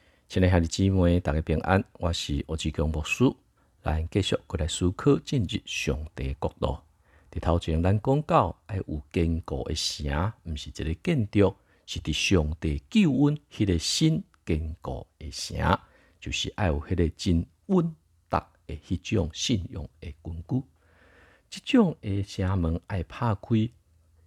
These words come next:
遐个守信的义的民会当进入。就是上帝要互咱突破了迄种血统上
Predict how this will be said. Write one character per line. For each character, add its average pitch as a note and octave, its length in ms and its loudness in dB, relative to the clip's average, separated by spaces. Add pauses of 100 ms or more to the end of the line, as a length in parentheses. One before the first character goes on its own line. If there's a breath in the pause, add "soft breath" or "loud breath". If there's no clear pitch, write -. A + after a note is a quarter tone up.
遐 G#3+ 240 6
个 A#2 80 4
守 F#3 400 0
信 - 420 0 (220)
的 F2 100 -4 (180)
义 D#2+ 280 -4
的 D#2 80 -6
民 C#2+ 220 -4 (140)
会 - 140 -20
当 D2+ 240 -10
进 - 120 -10
入。 - 160 -12 (480)
就 - 160 -4
是 G2+ 60 2
上 G2+ 380 4
帝 F#2 140 0
要 C#3+ 220 -2
互 F#2 220 2
咱 C#3 260 4 (240)
突 - 200 -12
破 G3 280 -2
了 F3+ 400 2
迄 D#3+ 140 -6
种 E3 320 2
血 A3 100 0 (120)
统 F#3+ 280 -2
上 A#2 480 4